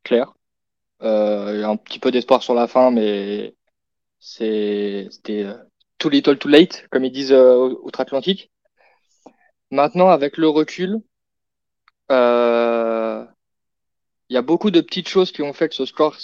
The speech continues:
est, euh, monté à aussi, aussi haut. Enfin, euh,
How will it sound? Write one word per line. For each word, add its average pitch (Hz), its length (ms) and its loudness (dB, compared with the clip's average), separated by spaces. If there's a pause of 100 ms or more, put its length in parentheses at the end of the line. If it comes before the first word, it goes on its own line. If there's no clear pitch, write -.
(120)
est, 123 280 0
euh, 113 280 0
monté 120 280 -2
à 127 120 2
aussi, 110 1080 -6
aussi - 240 -16
haut. - 220 0 (100)
Enfin, 101 340 -10 (580)
euh, 214 40 -18